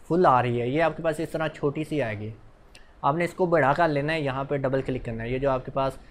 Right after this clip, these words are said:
अ, जो window open हुई है ना, इसका title bar, इस पर double click करना है तो ये आपके पास पूरी open हो जाएगी। ये देखिए, है ना आसान ये वाली picture insert करना है। उसके बाद जो है वो आपने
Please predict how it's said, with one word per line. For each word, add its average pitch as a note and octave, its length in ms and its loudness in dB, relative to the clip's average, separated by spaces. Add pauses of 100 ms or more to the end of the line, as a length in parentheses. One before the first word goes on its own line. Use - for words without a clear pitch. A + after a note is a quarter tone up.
(320)
अ, B2 440 0
जो B2+ 360 0
window C3 300 2
open D3+ 180 0
हुई D#3+ 140 -2
है D3 60 0
ना, E3 80 -2
इसका D#3+ 240 -6
title C#3 360 0
bar, B2 180 0
इस A#2+ 120 -4
पर C3 120 -6
double A#2 200 -4
click A#2 220 -8
करना A2 180 -8
है - 120 -12
तो C3+ 80 -4
ये C3 100 -2
आपके B2+ 240 -4
पास B2 260 -6
पूरी D3 200 -2
open A#2+ 320 -8
हो A2 80 -8
जाएगी। A2+ 320 -14
ये B2 60 -6
देखिए, A2+ 320 -10 (880)
है D#3 100 4
ना A#3 100 4
आसान G#3 280 4
ये G3 120 0
वाली F#3 180 2
picture E3+ 420 -4
insert D#3 320 2
करना C3 260 -2
है। C3+ 160 -16 (2000)
उसके F3 300 -2
बाद F#3+ 280 8
जो F#3 60 4
है F3+ 120 6
वो F3 120 4
आपने E3 300 6